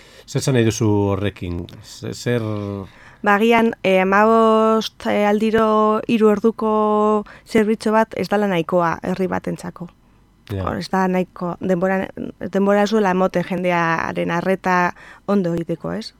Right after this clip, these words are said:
Speaker 1: Ah, zuk
Speaker 2: Sexologia azken finean da pertsona pixkat ezagutzea eta pertsona den horretan laguntzea.
Speaker 1: Hmm.
Speaker 2: Orduan,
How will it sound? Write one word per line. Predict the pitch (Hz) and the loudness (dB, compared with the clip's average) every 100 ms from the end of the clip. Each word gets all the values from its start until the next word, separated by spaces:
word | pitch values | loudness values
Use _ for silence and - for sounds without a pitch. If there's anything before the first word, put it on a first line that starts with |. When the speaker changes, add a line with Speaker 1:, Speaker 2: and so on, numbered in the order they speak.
| _ _ _ - | _ _ _ -10
Speaker 1:
Ah, | 95 | -6
zuk | |
Speaker 2:
Sexologia | 202 190 214 214 - 214 | -4 -2 0 0 0 -2
azken | 202 208 | -2 -2
finean | 214 214 214 | 0 0 0
da | 226 | -2
pertsona | 196 190 214 208 | -2 -4 -2 -2
pixkat | 202 - 202 | -4 -6 -4
ezagutzea | 202 220 214 226 - 262 349 - - - | -4 -4 -4 -4 -2 -2 -2 -10 -20 -16
eta | - 202 185 | -8 -6 -4
pertsona | 190 202 220 214 | -4 -2 0 2
den | 214 214 214 208 208 | 2 2 2 2 2
horretan | 208 208 185 226 - 277 285 | 2 2 2 -2 2 2 4
laguntzea. | 185 180 190 - 165 165 - - _ | 0 -2 -6 -8 -10 -10 -16 -20 _
Speaker 1:
Hmm. | 113 98 87 _ _ _ _ _ _ _ | -8 -6 -10 _ _ _ _ _ _ _
Speaker 2:
Orduan, | 185 185 185 185 | -8 -6 -4 -4